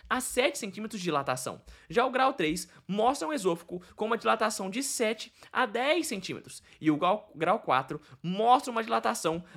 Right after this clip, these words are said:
maior que dez centímetros. A isso vamos chamar de dólico mega esôfago.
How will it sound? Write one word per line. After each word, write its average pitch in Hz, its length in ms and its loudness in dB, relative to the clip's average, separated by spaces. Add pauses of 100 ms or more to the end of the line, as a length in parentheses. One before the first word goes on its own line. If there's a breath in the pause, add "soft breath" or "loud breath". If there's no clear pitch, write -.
maior 214 640 4
que 262 120 -14
dez 208 300 0
centímetros. 196 640 -4 (160 loud breath)
A 180 200 2
isso 165 280 -6 (200 loud breath)
vamos 180 500 2
chamar 156 380 0 (160 loud breath)
de 165 120 -6
dólico 156 760 4 (140)
mega 151 600 0
esôfago. 139 500 -4